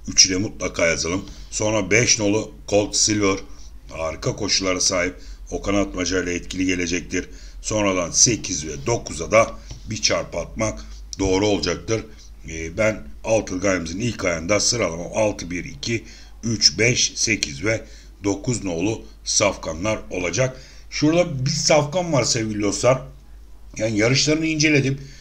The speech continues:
Son iki koşusu yani inanılmaz kötüydü. Yer alan arkadaşlar burada çok çok bomba arayacak arkadaşlar. On nolu safkanımıza da bir dikkat derim Murat Gündüzeli ile. Ben kilo da uygun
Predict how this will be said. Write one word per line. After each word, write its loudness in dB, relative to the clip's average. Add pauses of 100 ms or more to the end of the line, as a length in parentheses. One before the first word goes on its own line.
(220)
Son 2 (100)
iki -2
koşusu 2 (580)
yani 4 (180)
inanılmaz 4
kötüydü. 2 (520)
Yer 6
alan 6
arkadaşlar 4
burada 2
çok 0
çok 0
bomba 4
arayacak 2
arkadaşlar. 0 (680)
On 8
nolu 6
safkanımıza 4
da 4
bir 0
dikkat 0
derim -2
Murat 0
Gündüzeli 0
ile. 0 (560)
Ben 4 (180)
kilo 6
da 4
uygun 4